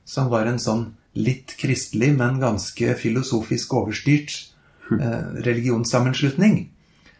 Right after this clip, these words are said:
Speaker 1: Og så skriver Augustin en bok mot en sånn manikeer som heter Faustos.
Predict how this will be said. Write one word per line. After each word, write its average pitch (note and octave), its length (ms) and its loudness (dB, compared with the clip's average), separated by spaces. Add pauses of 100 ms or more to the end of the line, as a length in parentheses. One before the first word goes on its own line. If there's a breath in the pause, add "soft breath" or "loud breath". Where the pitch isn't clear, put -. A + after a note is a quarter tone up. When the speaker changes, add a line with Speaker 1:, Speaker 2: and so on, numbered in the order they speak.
(360 soft breath)
Speaker 1:
Og B2+ 80 -2
så D3 100 2
skriver B2 460 2
Augustin C3+ 480 2
en D3 140 2
bok F3+ 340 0
mot D#3+ 300 2
en F#3+ 100 2
sånn C#3 220 4
manikeer C3+ 580 4
som C3+ 200 0
heter B2+ 260 0
Faustos. - 880 0